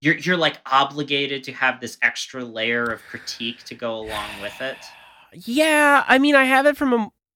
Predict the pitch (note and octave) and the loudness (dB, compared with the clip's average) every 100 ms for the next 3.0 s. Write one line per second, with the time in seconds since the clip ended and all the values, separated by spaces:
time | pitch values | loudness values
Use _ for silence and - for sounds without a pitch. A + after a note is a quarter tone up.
0 | _ E3 A2 E3+ G#3+ F#3+ F3 F3 F3 E3 | _ -2 0 -2 -2 -4 -2 2 2 2
1 | D#3+ E3 D3 C3+ C#3 C#3+ D3+ - D#3 - | 0 0 0 0 -2 0 0 0 -8 -4
2 | C#3+ _ D#3+ D3 C#3+ C3+ C#3 C3 B2+ B2+ | -6 _ -2 0 0 2 2 2 0 -4